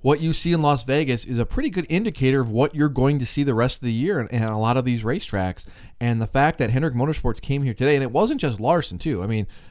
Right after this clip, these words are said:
uh, Alex Bowman had a good run going. Uh, William Byron was running up there for a while. Chase Elliott had a good car until he, he spun himself out, and he was still able to rally and get a decent finish. And so it just across the board, Hendrick Motorsports is really hitting on it right now.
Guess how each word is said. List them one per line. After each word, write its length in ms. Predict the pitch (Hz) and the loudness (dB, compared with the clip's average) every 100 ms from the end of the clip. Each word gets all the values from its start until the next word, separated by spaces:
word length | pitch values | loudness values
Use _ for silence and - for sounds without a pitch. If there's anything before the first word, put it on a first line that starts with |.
| - | -10
uh, 340 | 101 113 107 98 - - - - 127 | -2 2 2 -2 -8 -20 -20 -6 0
Alex 220 | 156 - | 2 6
Bowman 240 | 147 143 | 6 6
had 100 | 139 | 4
a 60 | 120 | 4
good 180 | 131 123 | 2 4
run 160 | 120 | 2
going. 360 | 117 120 120 92 | 2 2 2 0
Uh, 180 | 113 104 | -2 4
William 260 | 135 147 | 6 8
Byron 300 | 120 131 143 | 8 8 6
was 160 | 127 120 | 4 4
running 200 | 120 117 | 2 2
up 120 | 113 | 2
there 120 | 120 | 2
for 140 | - 110 | 2 2
a 80 | |
while. 480 | 107 110 113 113 113 - - - | 4 6 6 4 0 -8 -16 0
Chase 240 | 135 123 | 0 4
Elliott 240 | 135 143 | 6 6
had 100 | 131 | 6
a 60 | 120 | 4
good 160 | 120 - | 0 2
car 260 | 120 120 | 4 4
until 200 | 113 113 | 2 0
he, 140 | 104 98 | -2 -2
he 160 | 98 | -6
spun 240 | - 131 117 | -2 0 2
himself 300 | - 117 110 | 2 2 4
out, 180 | 113 | 4
and 80 | 110 | 2
he 60 | 101 | -2
was 80 | 98 | -2
still 160 | 113 | 0
able 140 | 104 98 | 0 0
to 60 | |
rally 260 | 104 104 104 | 2 2 0
and 80 | 98 | -2
get 80 | |
a 40 | 92 | -6
decent 420 | 78 117 - 104 | -4 -6 -4 -4
finish. 420 | - 113 113 - - - - - - - | -2 0 -2 -6 -16 -18 -20 -18 -10 0
And 300 | 135 131 123 | 0 0 -2
so 540 | - 135 131 127 - - - | 2 6 6 4 0 -18 -6
it 80 | 131 | -2
just 200 | 175 190 | -2 -4
across 480 | - - 139 170 - | -6 -2 2 4 2
the 120 | 117 | 0
board, 460 | 90 139 147 101 101 | 0 2 4 2 0
Hendrick 280 | 143 127 | 0 -2
Motorsports 580 | 101 123 131 - 95 90 | 2 2 2 0 -2 -2
is 160 | 101 85 | -4 -4
really 440 | 101 135 135 107 | 0 2 2 2
hitting 340 | 95 123 120 104 | 0 0 2 0
on 100 | 95 | -2
it 60 | |
right 220 | 92 98 | -4 -4
now. 400 | 104 101 104 98 | -4 -2 -2 -4